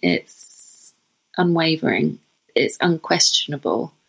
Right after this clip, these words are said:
And then I help them use exercises to trust their intuition. You know, so many people don't know, "Oh my God, what shall I do? Should I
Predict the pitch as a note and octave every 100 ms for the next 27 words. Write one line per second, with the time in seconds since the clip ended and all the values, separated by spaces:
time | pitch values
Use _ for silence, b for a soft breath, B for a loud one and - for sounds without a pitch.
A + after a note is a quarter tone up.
0 | _ _ _ _ _ _ - F3+ E3+ E3
1 | E3 F3 - F3+ E3+ E3 E3 E3+ - -
2 | - - F3 - F3+ - D#3+ - - -
3 | - E3+ - - F3 E3 D#3 - E3 -
4 | - D3 - _ _ _ - E3 D#3+ D#3+
5 | F3+ F3 F3 E3 D#3 E3 C3 E3 D#3+ D#3
6 | B B B F#3+ G3 F#3 F3 F#3 E3+ F3+
7 | F3 - F#3+ E3+ D#3+ D#3 - E3+ E3+ E3